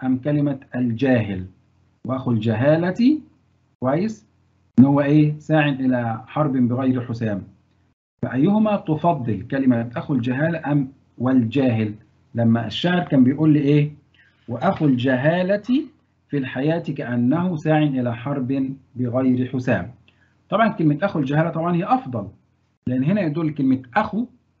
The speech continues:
أيوه، تفتكروا إيه؟ تدل على الملازمة. أحسنتم، تدل على الملازمة.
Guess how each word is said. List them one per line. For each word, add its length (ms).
أيوه، 340
تفتكروا 460
إيه؟ 280
تدل 320
على 220
الملازمة. 760
أحسنتم، 680
تدل 400
على 220
الملازمة. 540